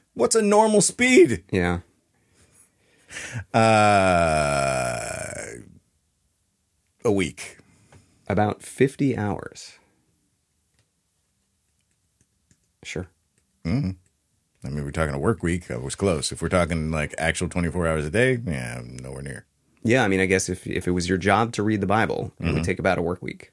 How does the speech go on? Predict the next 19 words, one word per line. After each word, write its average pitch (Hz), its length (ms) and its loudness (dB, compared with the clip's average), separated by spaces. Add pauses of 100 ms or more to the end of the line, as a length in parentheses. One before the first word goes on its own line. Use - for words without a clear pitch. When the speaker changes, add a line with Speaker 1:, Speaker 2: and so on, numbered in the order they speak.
Speaker 1:
Mm-hmm. - 680 -8
Mm-hmm. 76 160 -8 (320)
Speaker 2:
So 90 260 -6 (140)
you 90 160 -8
still - 240 -8
don't - 280 -14
get - 120 -4
Speaker 1:
No, 87 140 2
Speaker 2:
point. - 120 -6
Speaker 1:
no, - 540 0
no. 165 160 2
Speaker 2:
<laughs> - 80 -6
No 135 80 8
points 90 240 -4
for 85 160 -4
you. - 160 -10 (1080)
Uh, 78 100 0
your 90 160 0
turn. 143 200 -6